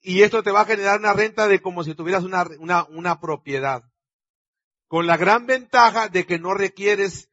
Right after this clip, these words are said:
de tener un retorno de inversión, todo el ingreso es bruto.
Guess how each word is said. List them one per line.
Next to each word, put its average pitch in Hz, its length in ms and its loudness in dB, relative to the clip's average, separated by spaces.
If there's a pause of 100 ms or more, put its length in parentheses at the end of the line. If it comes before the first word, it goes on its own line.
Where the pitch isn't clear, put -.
(140)
de 151 140 0
tener 160 280 -2
un 185 140 -4
retorno 185 560 -4
de 170 60 -8
inversión, 151 640 -10
todo 202 220 -4
el 180 80 -6
ingreso 170 420 -8
es 143 100 -12
bruto. 135 400 -14